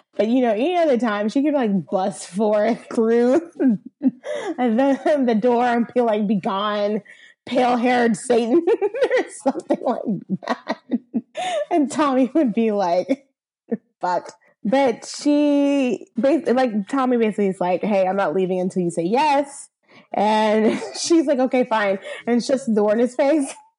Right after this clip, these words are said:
<laughs> which I thought was funny. <laughs> Um, and then meanwhile,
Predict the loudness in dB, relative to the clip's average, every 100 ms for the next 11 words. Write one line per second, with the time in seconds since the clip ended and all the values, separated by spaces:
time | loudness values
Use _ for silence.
0 | _ _ _ _ _ _ -16 -10 -4 -4
1 | -4 -4 -4 -4 -4 -4 -6 -6 -4 -2
2 | -4 _ _ -14 -14 _ _ _ -8 -8
3 | -10 -12 -10 -10 -10 -4 -4 0 0 0
4 | -2 -6 _ _ _ _ _ _ _ _
5 | _ _ -20 _ 0 2 4 4 4 4
6 | 2 2 0 -2